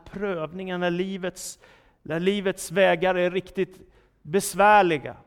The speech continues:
och svåra och tuffa att ta sig igenom, och man tänker: "Det är en massa vegetation i för mig, framför mig precis överallt",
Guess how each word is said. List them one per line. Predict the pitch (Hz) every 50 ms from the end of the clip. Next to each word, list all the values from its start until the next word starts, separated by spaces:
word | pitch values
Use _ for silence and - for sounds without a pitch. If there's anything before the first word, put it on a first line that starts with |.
| _ _ _
och | - - 175 -
svåra | - - 170 202 233 226 220 208 202 208 226 196 170 - - - - - _ _ _ _ _ _ _ _ _
och | - 175 - -
tuffa | - 254 - - - - - 262 254
att | 214 - -
ta | 214 202 202 196
sig | - - 196 190
igenom, | 185 190 196 190 190 160 143 - - - _ _ _ _ -
och | -
man | 170 196 190
tänker: | - 202 196 185 196 202
"Det | 202
är |
en | 208
massa | 208 202 190 - 208 185
vegetation | 170 165 165 196 208 190 190 190 - 208 196 - - 208 202 202 202 202
i | 196
för | 202 196 - 214 202 202 202
mig, | 190 190 190 180 160 - - _ _ _
framför | - - 190 190 180 165 - 185
mig | 185 185
precis | 180 - 180 - 190 185 170 - - - _ _ _ _ _ _ _ _ -
överallt", | 180 196 208 202 180 185 180 202 208 202 196 151 - - - - -